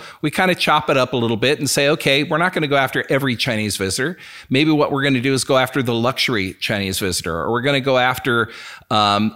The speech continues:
w-, you know, some of the younger women who wanna come over here and shop. That's a very big deal for them. Maybe we go and try to target them."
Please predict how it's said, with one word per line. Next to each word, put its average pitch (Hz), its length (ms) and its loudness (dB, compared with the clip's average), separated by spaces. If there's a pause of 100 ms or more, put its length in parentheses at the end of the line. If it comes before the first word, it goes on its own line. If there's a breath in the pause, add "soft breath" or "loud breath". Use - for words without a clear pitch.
w-, - 300 -6
you 117 60 2
know, 107 140 0
some 135 240 2
of 127 60 0
the 113 340 -2
younger 123 380 0
women 120 360 2
who 127 180 0
wanna 110 220 0
come 120 280 0
over 113 180 0
here 110 220 0
and 95 180 -2
shop. - 600 0
That's 101 240 -2
a 110 40 -2
very 110 220 0
big 117 260 -2
deal 131 240 4
for 131 140 -4
them. 135 300 2 (240 loud breath)
Maybe 120 200 0
we 131 120 2
go 139 200 4
and 139 80 2
try 135 200 2
to 139 100 0
target 135 400 0
them." 143 340 0